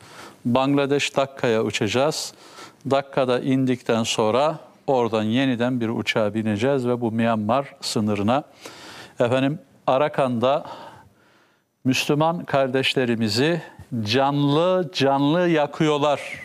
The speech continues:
Bildiğiniz ateşin içine atıp canlı canlı yapıyorlar. Üzülüyor muyuz? Bir şeyler yapalım. Arakan'da kardeşlerimizin kolunu bacağını kesiyorlar.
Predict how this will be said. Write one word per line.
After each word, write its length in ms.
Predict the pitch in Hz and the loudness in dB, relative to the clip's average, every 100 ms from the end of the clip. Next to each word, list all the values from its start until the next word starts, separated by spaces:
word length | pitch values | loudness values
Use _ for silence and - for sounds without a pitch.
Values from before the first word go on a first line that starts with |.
| - _ - | -20 _ -2
Bildiğiniz 760 | 143 139 123 117 143 175 - - - - - - | 0 2 2 2 2 0 -4 -10 -20 -20 -6 -2
ateşin 560 | 143 - 151 - 185 | 0 0 0 0 0
içine 400 | 165 131 147 120 | 0 0 0 0
atıp 560 | 117 - 151 151 180 196 - - _ _ _ _ _ 123 | 0 0 -2 0 -2 -2 -6 -20 _ _ _ _ _ -6
canlı 600 | 113 143 160 170 175 196 | 0 2 2 2 2 2
canlı 380 | 175 170 165 185 | 0 0 0 0
yapıyorlar. 760 | 180 165 170 170 160 139 - - _ _ _ _ | 0 0 0 2 0 -2 -6 -16 _ _ _ _
Üzülüyor 540 | 127 139 156 165 196 | -2 0 2 2 2
muyuz? 560 | 190 165 127 104 - - _ _ _ _ _ | 2 2 0 0 -4 -8 _ _ _ _ _
Bir 200 | 131 147 | 0 0
şeyler 460 | 131 - 127 123 165 | 0 0 0 0 2
yapalım. 500 | 170 151 160 156 113 - _ _ _ _ - - - - - - - | 0 2 0 0 -4 -12 _ _ _ _ -20 -20 -20 -20 -20 -20 -2
Arakan'da 640 | 143 165 190 175 156 135 - | 0 2 0 0 0 0 0
kardeşlerimizin 1200 | 156 160 156 - 143 135 135 120 135 170 190 196 - | 0 2 0 0 0 2 2 2 0 0 -2 -6 -14
kolunu 560 | - 147 156 160 165 175 | -2 0 2 2 2 2
bacağını 500 | 156 135 147 147 147 | 0 2 0 0 -2
kesiyorlar. 680 | 127 110 110 104 104 - | -2 -4 -4 -6 -4 -4